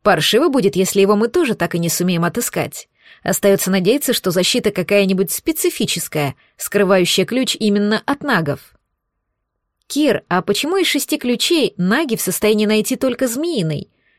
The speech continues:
Зайти я решила все-таки издалека, потому что в него заложена магия именно их расы. Змеиным я его назвал для простоты, вообще он нагский. «А остальные чьи?» спросила тут же.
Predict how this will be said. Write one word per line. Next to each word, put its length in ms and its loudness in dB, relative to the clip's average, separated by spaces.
Зайти 680 2
я 180 2
решила 400 2
все-таки 460 -2
издалека, 580 0
потому 300 2
что 160 -2
в 60 -2
него 240 2
заложена 420 2
магия 400 2
именно 460 0
их 340 -4
расы. 520 -2
Змеиным 580 0
я 180 0
его 120 0
назвал 400 2
для 160 2
простоты, 640 -4
вообще 380 0
он 140 -2
нагский. 600 -6
«А 100 2
остальные 540 0
чьи?» 340 -2
спросила 600 2
тут 220 -2
же. 280 -8